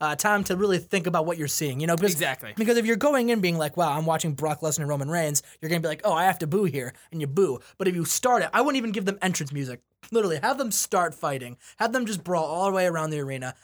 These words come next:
Speaker 1: then have them go in and start the match. And I feel like if you keep it fast-paced and you keep it a brawl, then you will keep the interest of the crowd.
Speaker 2: The only thing that I'm, that I'm slightly confused about is that, like,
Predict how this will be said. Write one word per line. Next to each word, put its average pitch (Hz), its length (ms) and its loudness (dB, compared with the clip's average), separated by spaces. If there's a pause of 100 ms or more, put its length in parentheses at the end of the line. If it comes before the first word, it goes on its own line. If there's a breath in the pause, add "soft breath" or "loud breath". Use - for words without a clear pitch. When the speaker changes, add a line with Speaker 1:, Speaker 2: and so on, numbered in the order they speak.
(120)
Speaker 1:
then 214 140 2
have 208 180 0
them 175 160 2
go 147 240 2
in 135 80 -4
and 135 120 -4
start 151 180 -6
the 139 60 -10
match. 127 320 -6 (180 soft breath)
And 165 100 -4
I 170 60 2
feel 185 120 -2
like 196 100 -2
if 190 60 -4
you 165 80 -2
keep 233 200 -4
it 190 80 -4
fast-paced 180 480 -2
and 165 100 -4
you 139 60 -4
keep 180 240 -10
it - 80 -6
a 143 60 -8
brawl, 139 500 -4 (180 loud breath)
then 175 440 2
you 170 180 0
will 170 140 2
keep 190 260 -6
the 151 140 -6
interest 156 260 -8
of 139 80 -12
the 127 60 -14
crowd. 120 360 -16
Speaker 2:
The 233 120 -2
only 294 180 0
thing 269 240 -8
that 214 100 0
I'm, 175 180 -4 (120)
that 165 160 -4
I'm 160 120 -4
slightly 160 340 -4
confused 147 420 -10
about 113 260 -6
is 113 140 -8
that, 117 240 -6
like, 113 160 -8